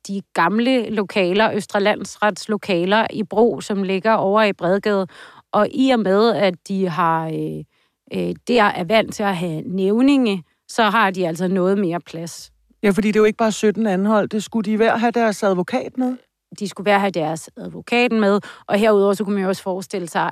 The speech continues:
Speaker 1: at der er et forholdsvis stort politiopbud, som så også skal være der. Derudover var der selvfølgelig også en forholdsvis stor presseinteresse og så videre. Og, øh, som vores kollega Christian Kornø beskrev det, så var temperaturen vist også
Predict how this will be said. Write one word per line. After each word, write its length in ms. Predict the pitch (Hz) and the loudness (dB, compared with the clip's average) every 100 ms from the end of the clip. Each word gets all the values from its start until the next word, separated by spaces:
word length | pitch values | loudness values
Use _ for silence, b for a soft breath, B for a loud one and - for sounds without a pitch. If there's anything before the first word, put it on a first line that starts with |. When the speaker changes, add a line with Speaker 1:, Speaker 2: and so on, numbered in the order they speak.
| - | -6
Speaker 1:
at 140 | 196 | -4
der 60 | 190 | 0
er 140 | 185 | 0
et 60 | 190 | -2
forholdsvis 500 | - 208 214 202 180 | -4 -2 -2 -6 -6
stort 280 | - 202 - | 0 0 0
politiopbud, 720 | 247 233 - 294 285 196 175 | -6 -6 0 0 0 -2 -2
som 260 | - 180 180 | -4 -6 -6
så 220 | 170 139 - - | -6 -8 -6 -2
også 200 | 220 - | -2 0
skal 200 | 202 160 | -2 0
være 220 | 156 160 | 0 0
der. 160 | 175 - b b _ _ 202 | -2 -6 b b _ _ 0
Derudover 400 | 240 233 202 185 | 4 4 4 4
var 100 | 175 | 0
der 120 | 170 | -2
selvfølgelig 460 | 190 - 196 202 | -4 -2 2 2
også 300 | 165 190 - | 2 -2 -4
en 220 | 175 170 160 | -8 -8 -8
forholdsvis 400 | 170 185 180 156 | -6 -6 -8 -10
stor 280 | 156 - - | -8 -8 -8
presseinteresse 960 | - - 214 254 202 180 180 170 175 185 | -2 -2 0 -2 -2 -4 -2 -2 -2 -8
og 80 | |
så 80 | 190 | -8
videre. 360 | 180 180 190 180 B B B - | -6 -2 0 0 B B B -2
Og, 280 | 202 190 - | 2 2 0
øh, 260 | 190 180 180 | -2 -2 -2
som 440 | 202 190 180 196 - 262 _ | -4 -4 -6 -8 -16 -20 _
vores 260 | 185 170 175 | -10 -8 -10
kollega 320 | - 175 165 165 | -10 -8 -6 -8
Christian 280 | 170 170 190 190 | -10 -12 -12 0
Kornø 300 | 240 262 233 | 2 4 0
beskrev 420 | 214 - 208 185 | -2 0 0 2
det, 120 | 196 | -4
så 180 | - 180 | -4 -2
var 140 | 196 | -2
temperaturen 720 | - 208 185 180 - 202 185 | -4 -8 -8 -8 -4 -4 -2
vist 200 | 175 165 | -6 -6
også 240 | 147 180 | -6 -6